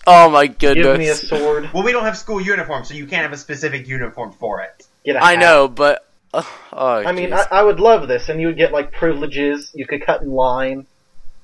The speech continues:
Speaker 1: Well,
Speaker 3: It
Speaker 1: I
Speaker 3: could be
Speaker 1: mean,
Speaker 3: kinda like the
Speaker 1: I suppose
Speaker 3: Renaissance
Speaker 1: you could
Speaker 3: program.
Speaker 1: say that about, like, R O T C.
Speaker 2: But it would just be
Speaker 1: Like
Speaker 2: cool to have those ranks.
Speaker 3: Yes,
Speaker 1: Yeah,
Speaker 3: I
Speaker 1: but I
Speaker 3: agree.
Speaker 1: mean
Speaker 3: It would be super awesome. And they could be like,
Speaker 1: Yeah.
Speaker 3: "I'm a dragon!" Ha!
Speaker 1: But the thing is, it wouldn't,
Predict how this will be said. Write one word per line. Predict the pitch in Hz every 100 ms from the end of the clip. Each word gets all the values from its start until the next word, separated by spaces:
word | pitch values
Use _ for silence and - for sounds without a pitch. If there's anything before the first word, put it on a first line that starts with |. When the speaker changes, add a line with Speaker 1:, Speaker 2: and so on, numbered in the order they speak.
| _ _ _ _ -
Speaker 1:
Well, | 196
Speaker 3:
It |
Speaker 1:
I | 185
Speaker 3:
could | 190
be |
Speaker 1:
mean, | 196 196
Speaker 3:
kinda | 208
like | 190 -
the |
Speaker 1:
I | 180
suppose | 196 170
Speaker 3:
Renaissance | 226 247
Speaker 1:
you | 240
could | -
Speaker 3:
program. | 196 -
Speaker 1:
say | 175
that | 175 165
about, | 160 156
like, | 139 143 -
R | 143 139
O | 139
T | 139 127
C. | 123 165 156 87 80 110 _ _ -
Speaker 2:
But | 196
it |
would | 220
just | 214 202
be | -
Speaker 1:
Like | 131
Speaker 2:
cool | 180
to | 160
have | - 175 151 107
those | 104 104 92
ranks. | 95 78 - - - - - - -
Speaker 3:
Yes, | 160 160
Speaker 1:
Yeah, | 120
Speaker 3:
I | 123 151
Speaker 1:
but | 160
I |
Speaker 3:
agree. | 175
Speaker 1:
mean | 175
Speaker 3:
It |
would | 143
be | 131
super | - 147 - -
awesome. | 117 107 110 95 - - - - - _ _ -
And | 139
they | 147
could | 151
be | 147
like, | 143 131
Speaker 1:
Yeah. | - - 220
Speaker 3:
"I'm | 220
a |
dragon!" | 185 180 170 170 165 127 - -
Ha! | - 190 170 131
Speaker 1:
But | 196
the | 214
thing | 214 247 240
is, | 220 202 185
it | 160 -
wouldn't, | 190 190 233 214 196